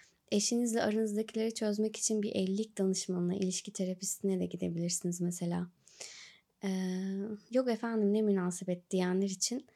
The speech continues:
e, yine sekiz Nisan civarında nefes terapisi, yoga, meditasyon, reiki gibi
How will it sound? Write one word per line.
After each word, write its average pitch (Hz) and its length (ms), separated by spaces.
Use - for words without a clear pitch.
e, 202 100
yine 220 400
sekiz 220 340
Nisan 185 420
civarında 175 600
nefes 196 440
terapisi, 175 720
yoga, 180 500
meditasyon, 180 800
reiki 196 420
gibi 180 320